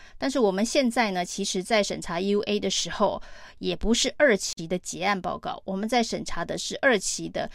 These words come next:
其中实验报告。那也就是说，人家三期的其中实验报告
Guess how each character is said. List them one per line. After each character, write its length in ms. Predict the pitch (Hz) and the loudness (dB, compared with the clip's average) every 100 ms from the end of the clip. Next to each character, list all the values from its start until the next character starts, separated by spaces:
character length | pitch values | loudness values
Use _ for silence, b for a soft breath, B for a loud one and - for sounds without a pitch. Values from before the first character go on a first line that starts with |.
| B B | B B
其 300 | - - 196 | -6 -2 0
中 300 | 202 233 233 | 2 4 4
实 500 | 226 - - 170 196 | 2 2 2 0 2
验 220 | 262 220 | 6 4
报 220 | 165 170 151 | 4 0 0
告。 260 | - - - b b b | -4 -6 -10 b b b
那 200 | 226 208 | 2 2
也 80 | 190 | 2
就 120 | 220 | 0
是 140 | 220 | 0
说， 240 | 202 202 202 | 0 2 2
人 180 | 208 208 | 2 4
家 160 | 247 | 4
三 300 | 269 294 294 | 4 4 4
期 240 | 285 196 185 | 2 -2 0
的 160 | 185 | 0
其 260 | 175 - 180 | 0 -6 -2
中 220 | 220 220 | 2 2
实 180 | - 185 | 2 2
验 160 | 196 | 0
报 200 | 190 190 | 2 0
告 280 | 180 180 - | 2 0 0